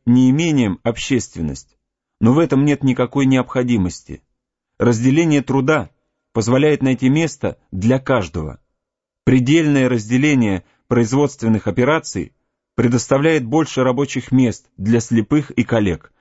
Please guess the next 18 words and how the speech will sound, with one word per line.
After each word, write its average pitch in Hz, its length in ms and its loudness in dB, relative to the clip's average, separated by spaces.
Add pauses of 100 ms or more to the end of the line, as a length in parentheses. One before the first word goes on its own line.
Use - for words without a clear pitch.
(180)
чем 113 220 2
в 95 40 -2
действительности 107 960 -2 (140)
существует 123 680 -2
таких 113 340 -4
людей. 101 400 -2 (640)
И 117 80 4
на 127 100 6
любом 143 360 0
из 123 180 -2
этих 135 280 -2
мест 160 400 -2 (180)
человек, 127 640 0 (300)
которого 131 580 0 (100)
по 127 60 -2
неразумности 127 840 0
могли 110 320 0
записать 120 560 -4